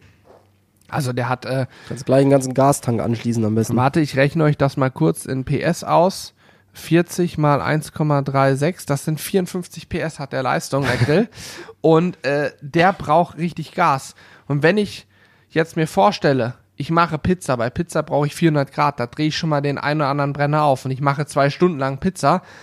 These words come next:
Speaker 1: dann läuft der mehrere Stunden mit, keine Ahnung, fünfzehn, sechzehn K W Leistungsaufnahme, also richtig hohe Last. Und dann ist selbst eine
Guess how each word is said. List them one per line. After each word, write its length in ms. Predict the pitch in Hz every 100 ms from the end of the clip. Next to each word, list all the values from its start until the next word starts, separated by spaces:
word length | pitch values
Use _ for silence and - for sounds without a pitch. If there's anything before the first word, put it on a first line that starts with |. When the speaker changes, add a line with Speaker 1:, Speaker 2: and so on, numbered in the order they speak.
| -
Speaker 1:
dann 160 | 143 139
läuft 280 | 156 170
der 80 | 147
mehrere 460 | 151 180 180 165 170
Stunden 440 | - 180 90 143
mit, 280 | 151 147 -
keine 300 | - 151 165
Ahnung, 260 | 160 160 135
fünfzehn, 480 | - 190 - 165 151
sechzehn 380 | 156 - 160
K 180 | 156 156
W 80 | 151
Leistungsaufnahme, 920 | 147 160 156 143 104 117 135 127 139
also 180 | 127 135
richtig 380 | 139 160 160 -
hohe 160 | 147 139
Last. 340 | 139 - - - - - -
Und 160 | 131 139
dann 160 | 147 196
ist 160 | 170
selbst 280 | - 160 -
eine 200 | 151 147